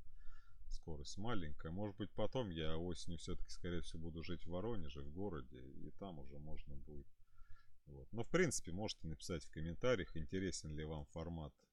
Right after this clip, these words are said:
э, прямых трансляций, ну, беседы, да, ответов на вопросы. Опять же, отвечать буду не на всё,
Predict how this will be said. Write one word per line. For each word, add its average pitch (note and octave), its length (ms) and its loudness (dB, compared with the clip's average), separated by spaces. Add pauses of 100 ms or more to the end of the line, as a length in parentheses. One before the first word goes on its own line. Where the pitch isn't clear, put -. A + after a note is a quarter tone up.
(260)
э, C#2 240 -4 (160)
прямых F2+ 500 -2
трансляций, F2+ 880 0 (680)
ну, F3+ 180 -4 (100)
беседы, E2 840 -2
да, E2+ 260 -4 (1400)
ответов A2 600 2
на G2 100 0
вопросы. G#2+ 840 0 (880)
Опять G2+ 380 4
же, D2+ 80 -4
отвечать F2 400 -2
буду F#2+ 220 0
не G#2 120 0
на C#3 160 0
всё, E2 480 -2